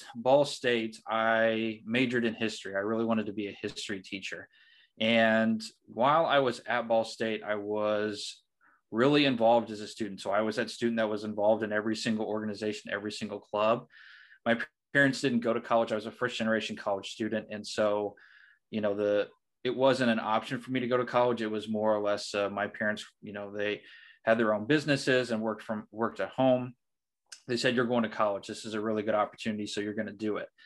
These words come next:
Um, so off I went, and I wanted to make the most out of my experience 'cause my parents had just talked it up so much.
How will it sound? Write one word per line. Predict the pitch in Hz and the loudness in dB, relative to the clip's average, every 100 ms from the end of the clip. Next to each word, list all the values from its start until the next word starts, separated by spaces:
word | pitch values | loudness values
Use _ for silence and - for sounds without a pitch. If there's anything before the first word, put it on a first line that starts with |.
| - - - - | -20 -20 -20 -4
Um, | 104 101 101 101 | 2 4 2 0
so | 107 110 | -2 4
off | 110 123 | 4 6
I | 127 | 4
went, | 117 131 156 139 - - | 4 2 2 -2 -14 -10
and | 113 110 110 110 110 | -4 2 4 4 2
I | 107 | 0
wanted | 113 143 139 | 0 -2 -2
to | |
make | 131 127 127 | -2 -2 -2
the | |
most | 110 104 110 120 120 - - - - | -6 -2 2 2 0 -6 -16 -18 -8
out | 117 113 | -4 -2
of | 107 | -2
my | 104 104 101 | -4 -4 -4
experience | - - 104 - | -6 -8 -8 -8
'cause | 98 | -10
my | 101 101 | -8 -8
parents | - 120 113 | 0 0 2
had | 107 98 | -2 -10
just | - | -10
talked | - 120 - | 0 0 2
it | 107 | -2
up | - | -2
so | - 113 | -2 -2
much. | 110 104 - | 0 0 -4